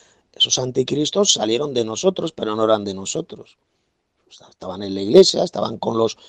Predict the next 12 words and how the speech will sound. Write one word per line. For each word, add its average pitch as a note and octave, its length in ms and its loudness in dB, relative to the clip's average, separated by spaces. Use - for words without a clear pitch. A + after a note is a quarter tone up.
estaban D3 480 0
con, F#3 440 8
con, F3 360 6
con C#3+ 260 4
otros D3+ 500 4
hermanos, E3 640 2
con A2+ 140 -6
otros A2 280 -6
cristianos, D3+ 540 -4
otros A2 240 -10
hermanos, B2+ 540 -6
¿eh? F3 220 0